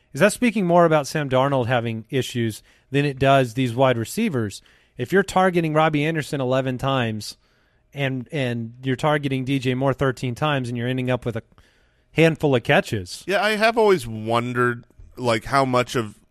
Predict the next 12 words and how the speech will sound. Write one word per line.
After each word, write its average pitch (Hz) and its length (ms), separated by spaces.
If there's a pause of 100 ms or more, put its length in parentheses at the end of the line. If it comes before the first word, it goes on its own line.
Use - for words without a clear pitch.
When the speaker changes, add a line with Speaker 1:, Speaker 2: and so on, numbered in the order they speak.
(240)
Speaker 2:
<laughs> - 340
you 147 260
know, 147 80
it's 143 120
like 143 140 (200)
when 170 180
these 180 180
quarterbacks 160 640 (400)
constantly 147 580
deal 131 220
with 117 140
drops, 110 600